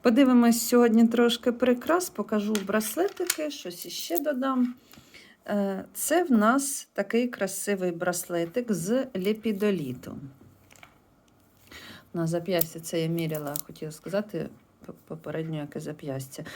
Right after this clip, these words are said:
Я так думаю, що це сімнадцять сантиметрів. Красиво камінець переливається.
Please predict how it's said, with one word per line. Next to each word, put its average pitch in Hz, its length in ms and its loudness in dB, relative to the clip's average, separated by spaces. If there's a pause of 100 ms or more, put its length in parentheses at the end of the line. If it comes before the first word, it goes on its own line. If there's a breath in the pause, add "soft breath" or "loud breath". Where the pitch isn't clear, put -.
(320 loud breath)
Я 233 200 6
так 240 200 4
думаю, 214 280 6
що 196 140 -2
це 220 200 2
сімнадцять 185 760 4
сантиметрів. 185 1120 2 (1120 loud breath)
Красиво 214 480 4
камінець 190 640 4
переливається. 185 1080 2